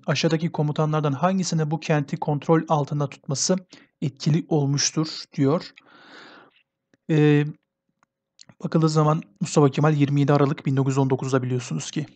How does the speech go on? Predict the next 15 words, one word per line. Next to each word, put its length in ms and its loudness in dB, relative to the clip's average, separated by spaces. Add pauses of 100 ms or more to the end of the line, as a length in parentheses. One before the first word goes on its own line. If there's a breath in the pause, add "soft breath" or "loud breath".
Ankara'ya 360 0
gelmiştir. 640 0 (540 loud breath)
Ee, 160 2
ulaşım 380 6
ve 60 4
haberleşme 500 4
açısından 500 0 (240)
uygun 500 -2
şartlara 400 0
sahiptir 420 2
Ankara 360 0 (540)
ve 100 0
işgal 460 2
altında 500 2
değildir. 440 2